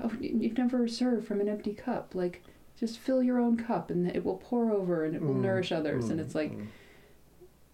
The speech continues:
Speaker 1: kind of a cliche, but it's
Speaker 2: Ugh.
Speaker 1: really true. And
Speaker 2: <laughs>
Speaker 1: I'm, I am, um, feel like I'm finally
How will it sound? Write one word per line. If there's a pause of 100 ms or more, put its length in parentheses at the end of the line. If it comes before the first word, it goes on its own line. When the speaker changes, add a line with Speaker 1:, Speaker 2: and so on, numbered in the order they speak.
Speaker 1:
kind
of
a
cliche,
but
it's
Speaker 2:
Ugh.
Speaker 1:
really
true.
And
Speaker 2:
<laughs>
Speaker 1:
I'm, (400)
I
am, (280)
um, (1300)
feel
like
I'm
finally